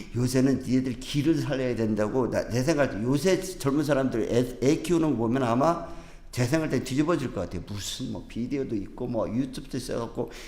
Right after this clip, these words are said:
얘를 트라우마를 주면 안 된다고 그래가지고 난리를 치는데요. 제가 생각할 때는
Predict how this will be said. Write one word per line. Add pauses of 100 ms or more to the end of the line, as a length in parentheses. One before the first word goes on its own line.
(140)
얘를
트라우마를
주면
안
된다고
그래가지고
난리를
치는데요.
제가
생각할
때는